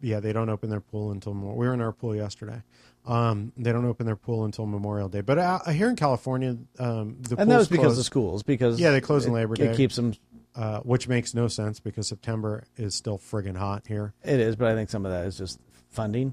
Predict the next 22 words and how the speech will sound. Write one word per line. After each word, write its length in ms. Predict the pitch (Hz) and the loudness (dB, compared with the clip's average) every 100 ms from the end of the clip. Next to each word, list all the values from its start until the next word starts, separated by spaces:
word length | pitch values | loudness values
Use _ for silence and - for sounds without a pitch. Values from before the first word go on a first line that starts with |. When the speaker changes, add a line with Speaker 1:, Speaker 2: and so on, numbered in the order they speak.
| - | -6
Speaker 1:
Funding 380 | - 180 165 160 | 2 4 6 4
and 240 | 156 139 123 | 4 0 -2
transition 600 | - 139 127 123 120 127 | 0 0 2 2 2 4
Speaker 2:
No, 60 | 120 | 2
yeah, 40 | |
no 100 | 113 | 4
Speaker 1:
and, 80 | 110 | 2
Speaker 2:
one's, 140 | 117 117 | 0 0
no 140 | 120 | 0
one's 120 | 117 | 2
Speaker 1:
yeah. 60 | 120 | 4
Speaker 2:
coming 200 | 123 117 | 4 4
in 180 | 117 113 | 2 2
at 80 | 104 | 2
that 160 | 107 - | 0 -2
point 340 | 104 104 104 | -4 -4 -4
to 200 | 107 104 | -4 -4
check 200 | - 117 | -2 0
'em 80 | 117 | 0
Speaker 1:
Um, 60 | 101 | -2
Speaker 2:
out. 240 | 92 101 _ _ _ _ _ _ _ _ - | -4 -8 _ _ _ _ _ _ _ _ -6
Speaker 1:
uh, 500 | 135 120 113 104 104 | 0 2 2 -2 -4